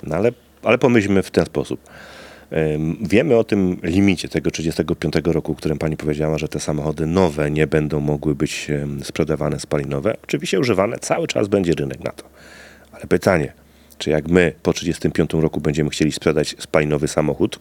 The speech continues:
k-, kupiony kilka lat wcześniej, dwu czy czterolatka, no to ta, czy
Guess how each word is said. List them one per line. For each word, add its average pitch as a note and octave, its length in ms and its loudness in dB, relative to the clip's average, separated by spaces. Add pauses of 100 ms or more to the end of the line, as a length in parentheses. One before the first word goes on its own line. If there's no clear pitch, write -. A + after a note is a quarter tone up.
k-, - 140 -14
kupiony D#2+ 320 2
kilka - 280 -2
lat E2+ 160 0
wcześniej, D#2+ 460 0 (460)
dwu E2 220 0
czy E2 180 2
czterolatka, D2+ 760 0 (520)
no D2+ 100 -4
to E2+ 120 -2
ta, F2 140 -2
czy - 120 -2